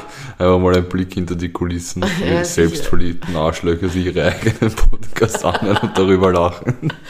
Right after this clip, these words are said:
Speaker 2: <laughs> Na, aber wir hatten ja schon, ich find's, äh, ich find's gut und es ist ja wichtig, dass wir's uns anhören, weil wir hatten ja schon Punkte, wo wir, ähm, wir schneiden ja eigentlich nicht.
Speaker 1: Nein, möchtest du den berühmtesten Fauxpas erzählen?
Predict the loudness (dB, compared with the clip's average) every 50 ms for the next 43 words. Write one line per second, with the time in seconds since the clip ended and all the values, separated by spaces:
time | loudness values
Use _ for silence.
0 | -14 -12 -14 -14 -14 -14 -6 -2 0 2 2 2 2 0 -2 -4 -6 -4 -2 0
1 | 0 0 0 0 -2 -2 -4 -4 -4 -4 -2 0 0 0 -2 -4 -10 -14 -20 -20
2 | -20 -20 -20 -14 -10 -10 -8 -6 -6 -6 -6 -6 -8 -10 -10 -6 -4 -4 -4 -4
3 | -4 -8 -8 -10 -10 -12 -12 -10 -10 -10 -8 -6 -6 -6 -6 -6 -6 -6 -6 -6
4 | -8 -8 -6 -6 -6 -8 -8 -8 -8 -8 -8 -8 -8 -8 -10 -10 -10 -10 -10 -8
5 | -6 -6 -6 -4 -6 -6 -6 -6 -4 -4 -2 -2 -2 -2 -4 -6 -8 -8 -6 -6
6 | -6 -6 -8 -10 -12 -12 -10 -8 -8 -8 -8 -8 -8 -6 -4 -2 -2 -2 -4 -6
7 | -10 -18 -20 -20 -20 -20 -20 -20 -8 -4 0 0 2 2 2 0 0 -2 -4 -8
8 | -10 -12 -8 -6 -6 -6 -4 -2 -2 -2 -2 -2 -4 -6 -8 -8 -8 -10 -10 -10
9 | -12 -12 -12 -12 -12 -12 -12 -14 -18 -20 -20 -20 _ _ _ -6 -4 -4 -4 -4
10 | -6 -6 -6 -6 -6 -4 -6 -6 -4 -2 -2 -2 0 0 0 2 2 0 -2 -2
11 | -4 -4 -2 -2 -2 -2 -4 -6 -6 -6 -6 -8 -6 -6 -6 -6 -4 -2 0 0
12 | 0 -2 -4 -6 -8 -4 -4 -2 -2 -4 -6 -10